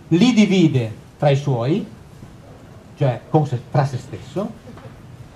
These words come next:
e a se stesso se ne assegna uno solo. Cioè degli altri dice, "Li ho fatti, li ho divisi,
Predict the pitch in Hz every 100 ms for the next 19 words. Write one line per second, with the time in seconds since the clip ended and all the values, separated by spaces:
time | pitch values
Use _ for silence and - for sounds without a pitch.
0 | - - - - - - 220 202 - -
1 | 240 156 - - 254 - - 147 - -
2 | 208 214 - - - 208 185 214 - 147
3 | 135 147 151 - 160 139 - 104 104 107
4 | - - - - - - - - - -
5 | - - - - - 233 143 113 - 233
6 | 170 127 139 196 135 131 - 165 165 -
7 | 165 180 175 131 110 - 107 139 156 165
8 | 165 139 113 117 107